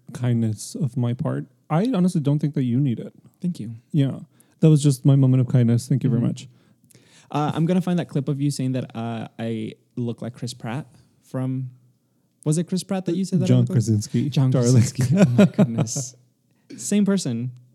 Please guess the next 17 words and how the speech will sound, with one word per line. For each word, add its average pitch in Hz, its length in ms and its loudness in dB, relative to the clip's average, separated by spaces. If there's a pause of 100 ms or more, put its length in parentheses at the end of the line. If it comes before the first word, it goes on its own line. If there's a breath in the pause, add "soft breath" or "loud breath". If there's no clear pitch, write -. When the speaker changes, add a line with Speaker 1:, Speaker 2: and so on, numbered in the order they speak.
Speaker 2:
Th-, 147 220 0
his 170 140 4
Speaker 1:
No, 175 100 4
Speaker 2:
doppelganger, 143 440 4
basically. 165 360 2
Speaker 1:
no, 143 260 2
because 143 380 0
we 156 240 2
like 143 320 0 (220)
John 123 240 0
Krasinski. 123 640 -6 (200)
Speaker 2:
We 175 140 0
Like 190 200 -4
Me 196 80 -2
Too, 180 360 -6
right? 160 300 -8 (880)
Right? 147 400 -6